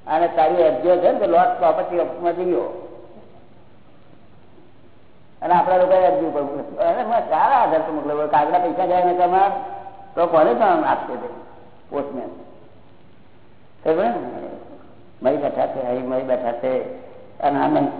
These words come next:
બધું ઓપરેશન કરે છે, બધું કરે છે. અને એમનો ધંધો શું છે? તો કે જીવ માત્રને પ્રકાશ આપતો એમનો ધંધો.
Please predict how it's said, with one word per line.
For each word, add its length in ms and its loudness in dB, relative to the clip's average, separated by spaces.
બધું 320 2
ઓપરેશન 400 4
કરે 320 -2
છે, 160 -2
બધું 200 -4
કરે 160 -2
છે. 440 -4
અને 380 4
એમનો 200 0
ધંધો 320 4
શું 280 2
છે? 300 4
તો 120 0
કે 80 0
જીવ 260 -2
માત્રને 360 2
પ્રકાશ 460 2
આપતો 260 -2
એમનો 260 -2
ધંધો. 500 -10